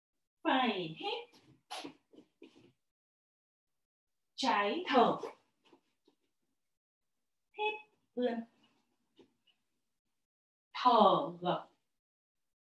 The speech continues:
Trái hít. Phải nín. Thở hạ.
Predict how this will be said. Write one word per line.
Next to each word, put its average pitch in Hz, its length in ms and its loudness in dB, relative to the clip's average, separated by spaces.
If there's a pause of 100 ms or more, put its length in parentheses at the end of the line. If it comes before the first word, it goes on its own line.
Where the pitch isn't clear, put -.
(1000)
Trái 233 560 2
hít. 427 300 -4 (2750)
Phải 247 420 8
nín. 180 360 0 (2500)
Thở 240 460 2
hạ. 190 380 -4